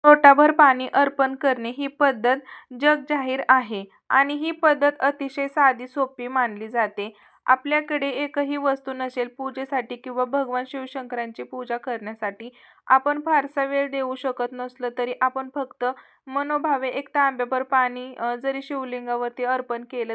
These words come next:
तरी पण भगवान शिवशंकर आपल्यावर प्रसन्न होतात, अशी मान्यता आहे. शिवोपासना सर्व राज्यांमध्ये केली जाते. अगदी प्राचीन काळी म्हणजेच वैदिक काळापासून शिवांचं महात्म्य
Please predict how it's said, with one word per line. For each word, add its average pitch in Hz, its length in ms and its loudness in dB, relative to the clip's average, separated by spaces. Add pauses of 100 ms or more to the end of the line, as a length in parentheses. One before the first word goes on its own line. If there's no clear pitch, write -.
(100)
तरी 254 160 -4
पण 262 180 -4 (320)
भगवान 254 480 -2
शिवशंकर 254 640 -6
आपल्यावर 240 400 0
प्रसन्न 240 560 -6
होतात, 220 400 -4 (100)
अशी 254 280 -8
मान्यता 233 520 -4
आहे. 208 320 -2 (240)
शिवोपासना 311 760 8
सर्व 285 320 4
राज्यांमध्ये 269 840 4
केली 240 360 -6
जाते. 226 420 -2
अगदी 254 280 -2
प्राचीन 262 480 2
काळी 247 320 2
म्हणजेच 254 500 -6 (340)
वैदिक 277 540 -2
काळापासून 269 680 2
शिवांचं 254 560 -4
महात्म्य 254 520 -6